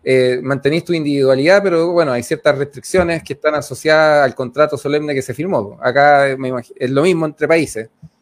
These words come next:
eh, hay que respetar, digamos, cierto nivel de soberanía y autonomía, pero, eh,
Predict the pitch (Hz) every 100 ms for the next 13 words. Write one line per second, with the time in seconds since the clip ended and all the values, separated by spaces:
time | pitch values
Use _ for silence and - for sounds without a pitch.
0 | _ - 113 117 123 135 123 123 135 143
1 | 143 139 135 - 143 - 139 135 139 131
2 | 135 127 127 143 143 135 131 123 139 156
3 | 156 156 156 156 160 _ _ - 131 123
4 | 123 123 131